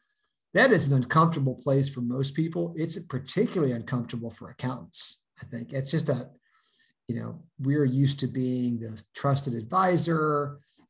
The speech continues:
and you're used to being kind of reserved, right, and conservative. So being a bit aggressive and getting people to kind of slap you down and say, "No, go away. Like, don't, how dare you show up in my inbox? How dare you leave me a voicemail," right?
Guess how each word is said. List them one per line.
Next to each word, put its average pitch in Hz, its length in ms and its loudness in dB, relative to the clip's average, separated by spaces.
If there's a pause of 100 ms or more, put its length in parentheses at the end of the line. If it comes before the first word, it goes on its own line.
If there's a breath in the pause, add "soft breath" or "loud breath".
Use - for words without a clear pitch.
and 117 460 -6
you're 113 80 -10
used 135 340 -4
to 135 60 -6
being 123 520 -2 (920)
kind 196 140 4
of 151 60 6
reserved, 151 720 2 (320)
right, 165 220 -2
and 170 160 -4
conservative. 170 640 2
So 139 400 2 (400 soft breath)
being 233 240 4
a 240 60 4
bit 165 140 6
aggressive 131 760 0 (560)
and 123 100 -2
getting 170 220 0
people 165 240 -2
to 131 60 0
kind 160 220 0
of - 60 -4
slap 143 400 -2
you 143 60 -4
down 143 240 0
and 143 100 0
say, 110 300 -4
"No, 175 280 2
go 151 200 2
away. 185 320 4
Like, 127 180 -6
don't, 185 320 -2 (720)
how 185 120 -4
dare 196 460 6
you 123 300 0
show 143 240 -2
up 139 100 -2
in 131 80 -2
my 120 160 -4
inbox? 139 680 -4
How 160 100 -2
dare 175 400 4
you 160 180 4
leave 139 280 4
me 135 120 0
a 123 60 0
voicemail," 123 580 -2
right? 147 400 -2